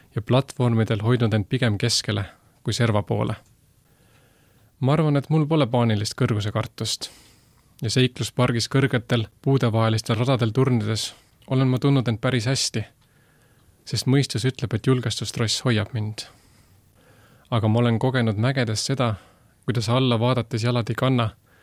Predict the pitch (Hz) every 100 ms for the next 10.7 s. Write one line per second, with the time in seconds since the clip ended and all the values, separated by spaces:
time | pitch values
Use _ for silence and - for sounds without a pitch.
0 | _ _ _ _ _ - 113 123 131 117
1 | 120 143 - 135 113 101 104 101 104 -
2 | _ _ _ _ _ _ - 117 - 110
3 | 123 - - 135 120 104 110 127 - 113
4 | - 113 113 123 127 110 - - _ -
5 | - _ _ - 113 117 120 117 113 113
6 | 110 - 120 113 110 104 101 95 - -
7 | - 113 113 107 101 104 107 104 - 117
8 | 123 120 117 - - - - _ _ _
9 | _ _ _ _ _ _ _ 139 135 127
10 | 135 120 - 117 101 98